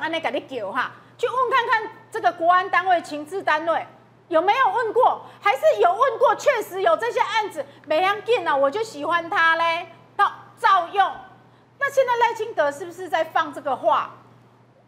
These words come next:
有过注记我不用啊，啊，蔡英文呢？你怎么用了？哎，是蔡英文包庇，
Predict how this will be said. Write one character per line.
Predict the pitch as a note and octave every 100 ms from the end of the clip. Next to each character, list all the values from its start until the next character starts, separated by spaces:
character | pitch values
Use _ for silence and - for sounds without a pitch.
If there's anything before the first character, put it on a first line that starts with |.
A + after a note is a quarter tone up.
| _ -
有 | C4+
过 | B3 F#4
注 | E4 F4+
记 | - D#4 -
我 | A4
不 | - B3+
用 | E4 D4 C4+ - _ _
啊， | D4+ A#3 - - - _ _
啊， | F4+
蔡 | - G#4
英 | F#4+ F#4+
文 | C4+
呢？ | B3+ C4+ D4
你 | E4
怎 | C#4+
么 | A3+
用 | D4 C#4+
了？ | B3 E3+ - _ _ _
哎， | F4 A#4
是 | - A#4
蔡 | - A#4 A#4
英 | A#4+
文 | E4 D#4+
包 | - F#4+
庇， | G4 A4+ G4+ -